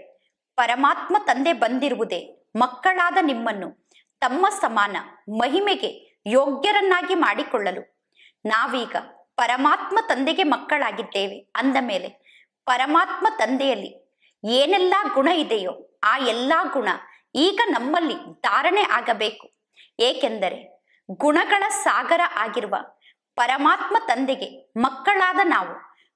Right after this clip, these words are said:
ಗುಣಗಳ ಸಾಗರ ಆಗಿರುವ ಪರಮಾತ್ಮ ತಂದೆಯ ಮೂಲಕ ಸರ್ವ ಗುಣಗಳನ್ನು ಧಾರಣೆ ಮಾಡಿಕೊಂಡು ಗುಣ ಸ್ವರೂಪ ಆತ್ಮರು ಆಗಬೇಕು. ಈ ಕಲಿಯುಗದಲ್ಲಿ ನಾವು ಸರ್ವ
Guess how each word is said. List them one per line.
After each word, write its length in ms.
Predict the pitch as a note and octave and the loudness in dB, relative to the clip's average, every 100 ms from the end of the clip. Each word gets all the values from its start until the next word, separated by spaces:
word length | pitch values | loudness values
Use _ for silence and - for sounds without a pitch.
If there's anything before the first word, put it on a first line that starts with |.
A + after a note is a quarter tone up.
| F#3+ | -6
ಗುಣಗಳ 460 | C#4 D4 F#4+ G4+ G4+ | 2 2 4 2 0
ಸಾಗರ 480 | G#4+ - A3 B3 D#4 | 0 0 0 0 0
ಆಗಿರುವ 360 | B3 G#3+ G#3+ F#3+ | 0 -2 -4 -4
ಪರಮಾತ್ಮ 840 | - - A#3+ A#3 C4+ D4+ - G4 - | -6 -4 -2 0 2 0 0 -2 0
ತಂದೆಯ 340 | A#3 B3+ D#4 | 0 0 2
ಮೂಲಕ 380 | D4+ A#3 A3 - - - _ _ - | 2 0 -2 -4 -8 -10 _ _ -10
ಸರ್ವ 420 | - D4 C4+ E4 | 0 0 2 0
ಗುಣಗಳನ್ನು 920 | D#4 C#4 C4+ D4+ F4+ C#4 A3+ - - | 2 2 2 4 2 2 -4 -12 -4
ಧಾರಣೆ 380 | A#3 G#3 C4 F#4 | 0 2 2 2
ಮಾಡಿಕೊಂಡು 580 | F#4 G#3+ C4 - G3+ F3+ - _ _ - | 2 2 0 -4 -8 -10 -12 _ _ -6
ಗುಣ 240 | F#3+ C#4 F#4 | 0 2 2
ಸ್ವರೂಪ 560 | - - C4+ F4 G4+ G#4 F#4+ | 0 0 2 2 2 0 2
ಆತ್ಮರು 540 | A3+ - - F4+ G4+ - | 0 0 0 2 2 2
ಆಗಬೇಕು. 540 | G#3+ G#3+ G#3+ G#3+ G#3 - _ _ _ _ _ _ _ _ _ _ - | -2 0 0 -2 -4 -10 _ _ _ _ _ _ _ _ _ _ -2
ಈ 100 | C#4 G4 | 2 2
ಕಲಿಯುಗದಲ್ಲಿ 760 | F4+ C4 D#4 - D#4+ G#3+ G#3 - _ | 2 2 2 2 0 0 -4 -8 _
ನಾವು 280 | A3+ A3 G#3+ E3 - - _ | -4 -2 -2 -6 -12 -20 _
ಸರ್ವ 460 | - - C4+ G4+ | -4 0 2 2